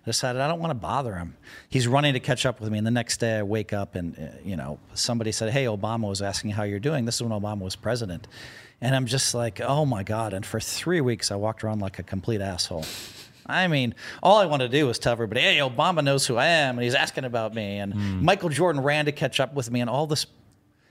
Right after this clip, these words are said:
Speaker 1: it's all a bunch of bullshit, you know? That's the movie. And if you get caught up watching the movie, you know,
Speaker 2: Mm.
Speaker 1: it's, it's not so good. So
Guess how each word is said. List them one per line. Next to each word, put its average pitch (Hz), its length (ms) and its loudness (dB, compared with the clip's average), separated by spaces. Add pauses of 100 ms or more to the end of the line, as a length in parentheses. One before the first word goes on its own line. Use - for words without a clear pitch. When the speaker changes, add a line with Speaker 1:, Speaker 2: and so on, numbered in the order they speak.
Speaker 1:
it's - 100 -4
all 196 120 4
a 196 40 0
bunch 147 240 -2
of 120 200 -4
bullshit, 107 480 -2
you 82 100 -6
know? 107 160 -4
That's 127 280 0
the 170 100 0
movie. 123 560 0 (400)
And 131 80 2
if 123 100 0
you 156 80 0
get - 160 -4
caught 135 280 2
up 123 180 -4
watching 120 480 0
the 113 60 0
movie, 107 500 -4 (180)
you 98 160 -4
know, 95 320 -4 (100)
Speaker 2:
Mm. 95 300 -2 (460)
Speaker 1:
it's, 117 180 -2
it's 127 180 -4
not 151 200 -2
so 143 180 0
good. 117 240 -2
So 113 300 0